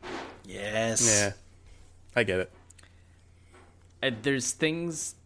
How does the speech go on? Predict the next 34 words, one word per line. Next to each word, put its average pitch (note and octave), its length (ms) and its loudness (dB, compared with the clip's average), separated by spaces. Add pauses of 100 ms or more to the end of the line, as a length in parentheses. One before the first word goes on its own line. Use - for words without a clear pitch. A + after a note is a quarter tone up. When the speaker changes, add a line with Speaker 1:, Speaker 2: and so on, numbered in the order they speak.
Speaker 3:
that C#3 100 2
I B2+ 100 4
love A2 220 0
about A#2+ 280 2
Saint A2+ 220 -2
Pablo, A2 340 2
and A#2+ 100 0
there's G#2 140 -2
still A2 220 -2
things G#2+ 420 -6
that G#2 80 -4
I'm, G2 180 0
like, G2 180 -2 (800)
I A#2 100 0
guess, A#2+ 240 -4
rough F#2+ 220 -2
spots C#3 480 2
that A2+ 140 0
I'm G2 160 0
still G#2 400 -2
have G2+ 220 -2
to G2+ 140 -4
decide F#2 500 -2
whether F#2 340 -4
that's F2+ 300 -4
just - 220 -12
gonna F#2 140 -8
forever F2+ 380 -6
be F#2+ 140 -6
a F2 60 -4
rough F2 200 -6
spot A2 300 -2
for B2 100 -4
me, B2 340 -6